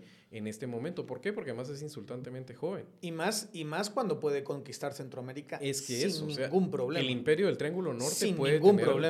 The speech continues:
Speaker 1: emperador Bukele si él se lo propone.
Speaker 2: O sea, el Bukele, tú, tú imagínate una campaña hoy con un tipo, obviamente, de la cos-, de la confianza de Bukele y construido
Speaker 1: Que le responda a él,
Speaker 2: y,
Speaker 1: independiente de
Speaker 2: y,
Speaker 1: todo lo demás.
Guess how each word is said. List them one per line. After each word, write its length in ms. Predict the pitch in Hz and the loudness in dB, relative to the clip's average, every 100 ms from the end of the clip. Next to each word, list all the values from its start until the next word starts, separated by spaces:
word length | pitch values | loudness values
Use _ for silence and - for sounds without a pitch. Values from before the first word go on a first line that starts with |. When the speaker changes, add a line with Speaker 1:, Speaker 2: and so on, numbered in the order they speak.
| 160 | 2
Speaker 1:
emperador 260 | 104 104 | 2 0
Bukele 520 | 123 127 127 143 233 - | -4 -6 -6 -4 -6 -10
si 160 | 110 | -8
él 80 | 98 | -8
se 80 | 101 | -8
lo 80 | 107 | -10
propone. 260 | 147 147 269 | -10 -12 0
Speaker 2:
O 80 | 160 | 2
sea, 180 | 160 143 | 2 0
el 80 | 135 | -2
Bukele, 340 | 135 143 139 - | -6 -4 -6 -2
tú, 320 | 214 277 202 - | -2 0 -2 -2
tú 100 | 277 | -2
imagínate 580 | 294 233 208 185 - | 0 0 0 -4 -4
una 140 | 165 156 | -6 -6
campaña 640 | 147 131 139 139 127 120 | -8 -8 -8 -8 -6 0
hoy 260 | 156 277 - - - _ _ _ _ _ | 2 2 0 -14 -20 _ _ _ _ _
con 220 | - 156 | 0 4
un 120 | 185 | 4
tipo, 240 | 190 185 135 | 4 2 2
obviamente, 600 | 143 151 156 135 120 123 | 2 0 -4 -6 -8 -8
de 80 | 131 | -8
la 140 | 120 | -8
cos-, 160 | 123 - - | -10 -14 -10
de 140 | 127 | -8
la 260 | 120 117 113 | -6 -8 -8
confianza 460 | 123 120 135 147 | -10 -10 -8 0
de 60 | 156 | 0
Bukele 560 | 139 127 147 123 104 - | 0 -4 -4 -4 -10 -14
y 260 | 123 117 113 | -14 -12 -12
construido 1080 | 127 120 - 123 123 135 147 147 143 139 | -10 -10 -12 -12 -8 -6 0 2 4 2
Speaker 1:
Que 60 | 135 | 2
le 80 | 117 | 0
responda 380 | 107 120 135 120 | -2 -4 -4 -2
a 40 | |
él, 140 | 127 117 95 | 0 -2 -4
Speaker 2:
y, 60 | |
Speaker 1:
independiente 560 | 113 113 107 107 127 135 | -4 -4 -4 -4 -4 -4
de 60 | |
Speaker 2:
y, 40 | 151 | -2
Speaker 1:
todo 120 | 120 | -2
lo 100 | 117 | -2
demás. 380 | 101 98 - | -4 -8 -14